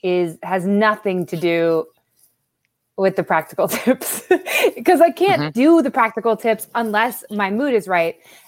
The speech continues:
Speaker 1: And I used to think, I think that a lot of us are under this stupid, this stupid perpetuated belief that we all perpetuate on each other, that the way to succeed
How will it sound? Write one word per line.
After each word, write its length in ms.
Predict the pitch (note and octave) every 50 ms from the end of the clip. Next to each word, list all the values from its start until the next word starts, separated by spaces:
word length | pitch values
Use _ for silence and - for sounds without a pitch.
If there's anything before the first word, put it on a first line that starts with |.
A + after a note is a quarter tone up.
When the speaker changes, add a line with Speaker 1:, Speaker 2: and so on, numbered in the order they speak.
| _ -
Speaker 1:
And 180 | A3+ A3 A3 A3 -
I 180 | - G#3+ A#3+ B3+
used 400 | C4 B3+ A#3+ B3+ B3 B3 - -
to 100 | A3+ G#3
think, 480 | - - F#3+ F3 E3+ E3 D3+ - - _ _ _ _ _ _ _ _ _ _ -
I 80 | G3
think 320 | F3+ - - E4+ G#4+ A4+ -
that 260 | A#4+ B4+ A#4+ - - - -
a 100 | F#3 G#3
lot 240 | G3 F#3+ F3+ F3+ F3
of 80 | F#3+ G3+
us 120 | G3 -
are 80 | G3+ F3+
under 180 | F3 F3 F3+ F3+
this 300 | F3 E3 D#3+ D#3 - - -
stupid, 800 | - - - - - - - - - - C4+ C4 C4+ B3 - - - -
this 380 | A3 A#3 A#3 A#3 A#3 - - _ _ _ _ - - - - _ _ _ _ _ _ _ _ _ _ _ _ _ _ _ -
stupid 840 | - - - - - D#4 F4 F#4+ G4+ G4+ G4+ G#4 G4+ G4+ G4+ F#4+ G4
perpetuated 1000 | - D#4+ E4 E4 - - C#4+ D4 - - D4 D4 D4+ D4 C#4+ C4+ C4+ C4+ G#3 F#3+
belief 460 | - A3 G3+ F#3 G3 F3 D#3+ D#3 D3+ _ _ _ _ _ _ _ _ F#3+ F#3 - _ -
that 200 | F#3 A3 A3 A3
we 100 | A3 A3
all 220 | G#3 G#3+ C4+ E4
perpetuate 460 | D#4+ D4+ A#3+ D4 D4 D4 C4 B3+ A#3
on 100 | A3+ G#3+
each 160 | G3+ F#3+ F3 -
other, 340 | F3+ E3 D3+ C3+ D3+ F#3+ _ _ _ _ _ _
that 200 | - G3+ G3 -
the 80 | A3 G#3+
way 360 | F#3 F3 A3 A#3+ D#4 F4 F4+
to 140 | F4+ F4+ D#4+
succeed 880 | C#4+ - C#4+ - - - - D4 D#4 D#4 C#4 A3 G3 F#3 F#3 F#3 F#3+